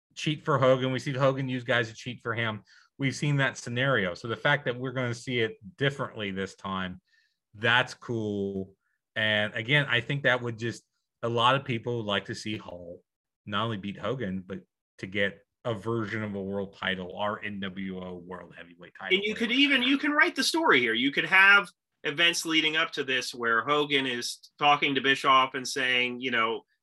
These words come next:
Speaker 2: "If it looks like I'm gonna lose, you need to make sure I don't."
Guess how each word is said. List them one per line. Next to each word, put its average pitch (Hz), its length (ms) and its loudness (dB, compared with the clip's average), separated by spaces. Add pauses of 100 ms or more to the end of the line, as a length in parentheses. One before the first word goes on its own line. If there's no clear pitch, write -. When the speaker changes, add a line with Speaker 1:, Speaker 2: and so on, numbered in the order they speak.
(360)
Speaker 2:
"If 131 140 -6
it 143 80 4
looks 175 220 2
like 151 160 4
I'm 160 160 2
gonna 139 160 2
lose, 139 520 2
you 160 160 -2
need 156 180 0
to 143 60 0
make 139 180 2
sure 139 260 4
I 123 80 4
don't." 143 400 2